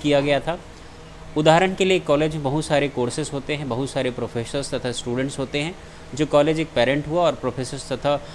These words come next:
students उसके child हुए। तो ये diagram के through, अ, उसी चीज़ को हमने समझा। College है, department, infrastructure,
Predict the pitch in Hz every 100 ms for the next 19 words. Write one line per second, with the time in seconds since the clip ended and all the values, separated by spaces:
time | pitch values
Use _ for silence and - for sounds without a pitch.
0 | - - 135 127 139 135 - 147 123 107
1 | 101 101 101 107 - - 123 151 135 117
2 | 117 117 120 117 - 117 107 - - -
3 | 71 107 107 - - - 110 120 110 107
4 | - 110 107 110 110 - 117 117 143 -
5 | - 107 110 110 123 - - - - -
6 | 98 107 - 104 - 117 113 101 - 113
7 | - 113 - 117